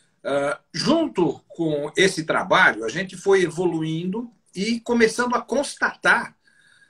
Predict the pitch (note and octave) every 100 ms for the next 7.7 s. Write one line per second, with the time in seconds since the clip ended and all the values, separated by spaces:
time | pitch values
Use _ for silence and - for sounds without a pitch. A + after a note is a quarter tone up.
0 | _ - C#3+ B2+ A#2+ G#3+ G3 A2+ G2 F#2+
1 | - B2+ B2 B2 F3+ F#3 E3 D#3+ D#3 D3
2 | C#3 - D3 C#3 C3+ A#2 - D3 C3+ B2
3 | - C#3+ C3 - A#2+ D3+ D#3+ D3 C3 A2+
4 | F3+ A3 - - B2 F3+ G3+ B2+ A2 C#3
5 | C#3+ E3+ F3 F3 F#3+ F#3+ G#3 C3 - -
6 | - - _ _ _ _ _ _ _ _
7 | _ C3+ D3 D#3+ D#3+ E3+